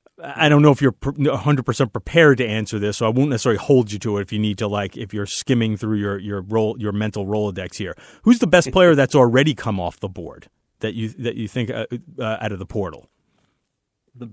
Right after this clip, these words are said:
Speaker 2: best player that's already committed.
Speaker 1: You got
Speaker 2: Go
Speaker 1: one?
Speaker 2: ahead.
Speaker 1: Okay.
Speaker 2: Um, I think,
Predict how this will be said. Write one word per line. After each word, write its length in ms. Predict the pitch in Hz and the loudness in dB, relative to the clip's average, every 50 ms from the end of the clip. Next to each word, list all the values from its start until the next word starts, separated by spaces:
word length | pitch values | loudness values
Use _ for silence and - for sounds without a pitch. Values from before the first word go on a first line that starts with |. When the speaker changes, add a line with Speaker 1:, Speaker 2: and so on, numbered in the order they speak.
| 98 _ _ | _ _ _
Speaker 2:
best 320 | 139 151 170 - - - | -6 -6 -6 -6 -10 -16
player 360 | - - 170 147 147 139 127 | -8 -6 -4 -2 -2 -2 -4
that's 220 | 117 113 113 - _ _ _ | -4 -8 -10 -12 _ _ _
already 720 | - 123 131 139 139 131 120 113 113 127 131 127 127 120 117 | -10 -6 -6 -4 -4 -6 -8 -8 -6 -6 -4 -4 -4 -8 -10
committed. 760 | 117 - - 110 110 113 113 110 101 92 87 82 76 - _ _ _ _ _ _ | -12 -14 -16 -14 -10 -8 -8 -8 -8 -10 -14 -18 -20 -20 _ _ _ _ _ _
Speaker 1:
You 180 | - 180 170 156 | -4 0 0 4
got 180 | 139 143 147 | 6 6 6
Speaker 2:
Go 40 | 170 | 6
Speaker 1:
one? 180 | 185 202 190 - - | 4 2 0 -2 -4
Speaker 2:
ahead. 20 | |
Speaker 1:
Okay. 200 | 175 147 117 90 - _ _ _ _ _ _ _ _ _ _ - _ | -2 -2 -2 -4 -6 _ _ _ _ _ _ _ _ _ _ -20 _
Speaker 2:
Um, 840 | - - - 190 202 214 226 240 247 247 247 247 240 240 233 220 - | -14 -8 -6 -2 -2 0 0 0 -2 -2 -2 -2 -2 -4 -4 -8 -10
I 180 | - 208 240 226 | -6 -4 -4 -4
think, 760 | - _ _ - 262 262 254 240 233 - - - - _ | -6 _ _ -8 -6 -6 -6 -6 -10 -14 -20 -20 -20 _